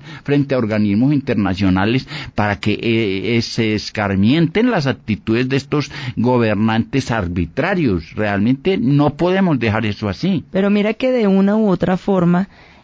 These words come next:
Speaker 2: eh, el tratar de infundirle el miedo a la sociedad generó todo lo contrario, porque la gente está más brava,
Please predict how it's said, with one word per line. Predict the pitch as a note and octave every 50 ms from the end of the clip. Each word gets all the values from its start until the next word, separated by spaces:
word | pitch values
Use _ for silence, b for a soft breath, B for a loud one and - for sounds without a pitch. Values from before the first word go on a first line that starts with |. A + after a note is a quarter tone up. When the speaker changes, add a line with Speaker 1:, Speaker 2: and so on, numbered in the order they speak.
| b b b b b _ _ _
Speaker 2:
eh, | - G#3+ G#3+ G#3+ G#3+ G#3 G3+ G3+ G3 E3+ - - _ _ _ _ _
el | G#3+ A3 G3 F#3
tratar | G3 G3+ G3 G3 - _ - A#3 A#3+ A3+
de | G#3 B3
infundirle | B3 B3 - - A3 G#3 F#3 E3+ F#3+ E3+ E3 G3
el | F#3+ G3 G3+
miedo | G#3+ A3 A3+ A3+ A#3 A3+ G#3+ G#3 G#3 G#3
a | G#3
la | G#3 G#3
sociedad | G3+ - G3 F#3 - - E3+ E3+ F#3+ G#3+ C#4+ C#4+ b b b b b b b b b b
generó | - - G3+ G3+ G3 G3 F#3 F#3+
todo | F#3 _ - A#3+ A#3+ A#3+ A#3
lo | A#3+ A#3
contrario, | - A3 G3 F3+ F3 F3 F3+ F3 F#3+ F#3 F3+
porque | - E3+ E3+ - E3
la | D#3 D3+ D#3
gente | D#3 E3 F3 F3 D#3+ - D3+ - - -
está | - C#3 - - - D#3+ E3 C#3+ -
más | - - C#3 D3 D#3+ E3+ F3 F#3 G3 G#3+ A3+ A#3+ A3 G#3+
brava, | G3+ A3 A3 G#3 G3 G3 G3+ G#3